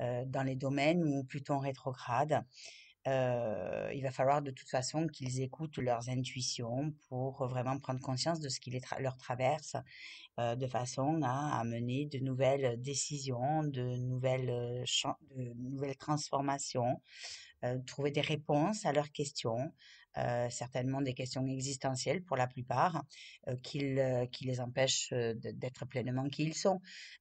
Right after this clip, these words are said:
Euh, il y a une, vraiment une forme de régénération qui arrive, euh, si vraiment ils savent se remettre en question. Donc la rétrogradation de, euh, Pluton, euh, c'est vraiment,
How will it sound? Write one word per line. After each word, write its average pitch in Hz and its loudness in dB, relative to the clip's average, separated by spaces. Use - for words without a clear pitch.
Euh, 113 0
il 131 -4
y 135 0
a 139 2
une, 147 4
vraiment 147 2
une 151 4
forme 147 4
de 143 2
régénération 147 4
qui 131 -2
arrive, 123 0
euh, 117 0
si - -4
vraiment 139 4
ils 160 4
savent 139 4
se 131 -2
remettre 127 0
en 127 0
question. 120 -6
Donc 214 10
la 208 12
rétrogradation 180 6
de, 156 2
euh, 139 4
Pluton, 190 4
euh, 139 2
c'est 156 2
vraiment, 147 4